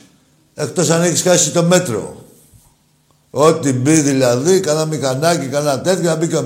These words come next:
Μέικον, ε, να πάρεις καμπάρι. Ό,τι γουστάρεις, αγόρι μου. Θες να σου δείξω εγώ πόσο την έχω;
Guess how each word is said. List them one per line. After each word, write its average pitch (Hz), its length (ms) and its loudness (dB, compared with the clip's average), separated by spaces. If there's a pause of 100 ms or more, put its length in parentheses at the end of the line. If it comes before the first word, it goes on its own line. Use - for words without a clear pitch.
Μέικον, 185 480 0
ε, 180 280 2
να 170 320 0
πάρεις 175 220 0
καμπάρι. 160 600 -2 (1040)
Ό,τι 196 240 -2
γουστάρεις, 190 500 2
αγόρι 107 340 -2
μου. 92 280 -12 (2250)
Θες 170 160 0
να 180 120 4
σου 170 120 0
δείξω 180 240 2
εγώ 185 200 2
πόσο 180 260 2
την 190 180 0
έχω; 139 600 -2